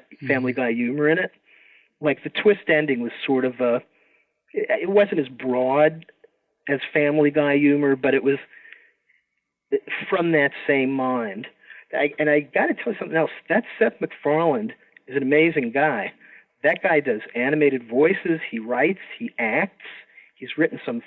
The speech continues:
Speaker 2: phenomenal movies. He's good looking. He's about twenty-eight times better looking than me.
Speaker 1: <laughs>
Speaker 2: He, he, he's, he's seems like a very nice guy.
Speaker 1: Mm.
Speaker 2: He sings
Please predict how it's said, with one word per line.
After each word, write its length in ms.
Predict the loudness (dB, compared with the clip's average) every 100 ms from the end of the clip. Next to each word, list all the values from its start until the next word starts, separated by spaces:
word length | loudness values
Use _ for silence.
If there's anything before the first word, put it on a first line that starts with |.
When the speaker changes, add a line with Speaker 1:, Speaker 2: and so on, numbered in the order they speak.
| -6
Speaker 2:
phenomenal 520 | -4 -2 0 0 -2
movies. 520 | -2 -4 -2 0 0 -4 -14 _ -20 -20 _
He's 140 | -20 -20 -4
good 160 | 0 4
looking. 400 | 4 4 2 2
He's 180 | -4
about 260 | -2 -2 0
twenty-eight 480 | 0 2 4 2 0
times 280 | -2 -2 -4 -6 -2
better 180 | 0 0
looking 260 | -2 -2
than 200 | -4 -2
me. 160 | 0 2 2
Speaker 1:
<laughs> 60 | 2 0 -2 -4 -14 _
Speaker 2:
He, 100 | -10 -10 _
he, 360 | -2 -2 -4 -6
he's, 140 | -4 -4
he's 200 | -4 -6 -6 -12 -16 0
seems 260 | 2 4 2
like 160 | -2
a 40 | -4
very 360 | 0 4 4
nice 220 | 2 -4 -6 -4
guy. 340 | -2 0 -2 -4
Speaker 1:
Mm. 200 | -8 -8
Speaker 2:
He 120 | -10 -10 -4 2
sings 400 | 4 4 2